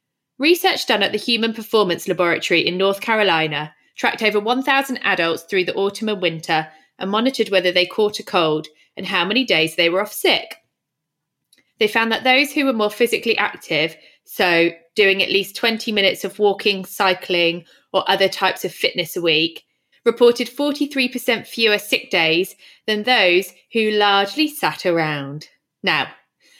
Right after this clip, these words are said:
that's a reason to down tools and get outside on lunch.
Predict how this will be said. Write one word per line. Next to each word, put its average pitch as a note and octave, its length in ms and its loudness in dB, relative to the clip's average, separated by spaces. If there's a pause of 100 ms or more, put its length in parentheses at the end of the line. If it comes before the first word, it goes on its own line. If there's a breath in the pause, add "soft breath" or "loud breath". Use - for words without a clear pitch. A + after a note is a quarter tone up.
(220 soft breath)
that's - 260 -2
a A#3 60 -4
reason F#3+ 340 -2
to E3 120 -10
down E3+ 260 0
tools E3+ 320 -2
and F3 80 -10
get E3+ 240 -6
outside D#3 400 -4
on D3+ 140 -8
lunch. D#3 520 -6